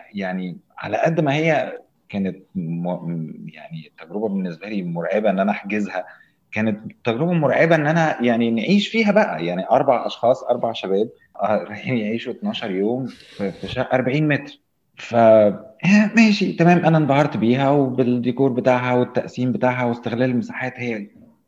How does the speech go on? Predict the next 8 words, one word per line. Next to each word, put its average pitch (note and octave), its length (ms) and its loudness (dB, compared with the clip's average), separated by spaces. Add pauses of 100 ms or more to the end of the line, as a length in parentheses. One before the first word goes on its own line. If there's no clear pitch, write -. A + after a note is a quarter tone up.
(140)
م-، G#2+ 220 -4
يعني F#2+ 600 -4 (400)
جميلة A2 460 0
لأقصى G2 880 -4
حد، F2 320 -4
يعني - 200 -16
حلوة C3 280 -6
جدًا. C#3 320 -4